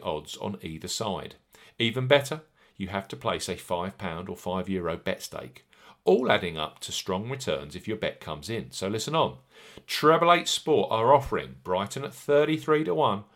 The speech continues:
or Manchester United at eight to one to win. For new customers eighteen plus, Treble Eight Sport are offering either Brighton at thirty-three to one or Manchester United at eight to one to win this Saturday.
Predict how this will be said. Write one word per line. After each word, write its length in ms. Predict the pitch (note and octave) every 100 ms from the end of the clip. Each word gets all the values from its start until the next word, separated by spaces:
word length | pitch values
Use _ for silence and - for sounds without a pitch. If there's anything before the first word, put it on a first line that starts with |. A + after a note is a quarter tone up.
| - - -
or 160 | G2+ F#2+
Manchester 720 | F2 F#2 G2 - B2+ - D3+
United 480 | C#3+ A#2+ G2+ A2
at 160 | G#2+ - -
eight 220 | A2 -
to 140 | -
one 220 | E2+ D2 D#2
to 120 | F#2+
win. 240 | E2 C2 - _ _ - - -
For 80 | B2+
new 240 | D#3 F3
customers 460 | - E3 - D#3+ A#2+
eighteen 420 | A#2+ B2+ G#2 F#2
plus, 440 | F2+ E2 D#2+ - -
Treble 260 | - G#2 A2+
Eight 120 | C3
Sport 320 | - A#2+ G#2+
are 100 | F2+
offering 240 | E2 F2 D#2+
either 220 | D#2 D#2+
Brighton 440 | - F#2 F#2+ -
at 140 | C3 C3
thirty-three 480 | C3+ B2+ A#2 B2 A#2
to 120 | B2
one 240 | A#2+ A#2 - - -
or 200 | B2 C3
Manchester 520 | B2 A2 - - -
United 440 | B2+ A2 F#2 -
at 160 | G2+ G2+ -
eight 240 | G#2+ G#2+ -
to 140 | G2+
one 180 | E2 D2+
to 100 | F#2+
win 220 | E2+ D2+
this 140 | C#2
Saturday. 560 | - - - - - -